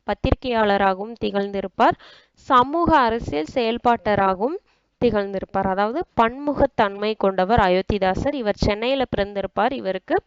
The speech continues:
தமிழ், ஆங்கிலம், சமஸ்கிருதம், பாலி, இந்த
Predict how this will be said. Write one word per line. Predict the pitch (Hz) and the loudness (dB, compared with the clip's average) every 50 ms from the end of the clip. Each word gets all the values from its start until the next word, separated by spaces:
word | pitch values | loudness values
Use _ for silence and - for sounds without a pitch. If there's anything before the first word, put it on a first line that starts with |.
| _ _ _ _ - _ _ - | _ _ _ _ -20 _ _ 0
தமிழ், | - 247 247 262 302 330 | 2 2 2 2 2 4
ஆங்கிலம், | 311 269 233 226 240 262 254 269 285 302 | 4 4 4 4 2 0 0 0 0 0
சமஸ்கிருதம், | 277 - 254 233 233 - - 254 233 220 254 311 - - _ _ _ | 0 -2 -2 -2 -2 -4 0 0 0 2 2 0 0 -2 _ _ _
பாலி, | - 226 208 208 208 208 208 190 175 _ _ _ _ _ - | 4 6 6 6 4 2 0 -4 -8 _ _ _ _ _ -8
இந்த | 226 214 | -4 -4